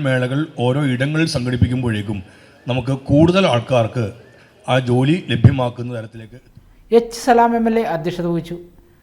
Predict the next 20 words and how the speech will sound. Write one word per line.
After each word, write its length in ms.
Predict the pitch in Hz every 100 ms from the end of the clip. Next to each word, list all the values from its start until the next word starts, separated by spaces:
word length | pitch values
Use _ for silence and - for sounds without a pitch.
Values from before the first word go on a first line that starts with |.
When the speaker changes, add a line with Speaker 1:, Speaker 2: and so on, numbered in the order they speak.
| _ _ _ -
Speaker 2:
വിജ്ഞാന 340 | 233 269 277 277
കേരളം 280 | 277 269 269
ഉപദേഷ്ടാവും 540 | 214 226 - - 208 151 185
മുൻ 100 | 226 240
ധനകാര്യ 380 | 220 220 233 233
വകുപ്പ് 240 | 226 226 226
മന്ത്രിയുമായ 420 | 220 220 214 214 208
ഡോക്ടർ 240 | 190 196 196 190
തോമസ് 340 | 180 190 185 196
ഐസക്, 300 | 180 190 - _ _ _ - - 175
വിജ്ഞാന 400 | 180 202 214 214
കേരളം 280 | 208 196 175 - 143
അവതരണം 320 | 151 165 170
നടത്തി. 220 | 156 165 - - _ _ _ -
ജില്ലാ 180 | 220 262 262
പഞ്ചായത്ത് 320 | 254 262 262
പ്രസിഡന്റ് 340 | 262 247 247 - - -
കെ 80 | 202 196
ജി 60 | 226
രാജേശ്വരി, 440 | 208 208 214